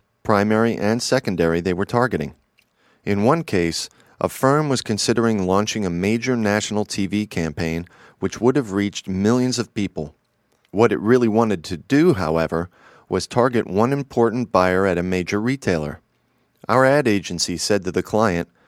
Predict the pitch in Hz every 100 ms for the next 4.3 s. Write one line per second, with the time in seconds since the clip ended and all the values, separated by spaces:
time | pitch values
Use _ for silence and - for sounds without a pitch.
0 | _ _ _ - 90 110 147 113 131 143
1 | 127 - 131 127 95 90 - 95 - 104
2 | 98 95 101 107 98 104 113 95 92 123
3 | - 76 - - _ - 98 98 - 110
4 | 98 -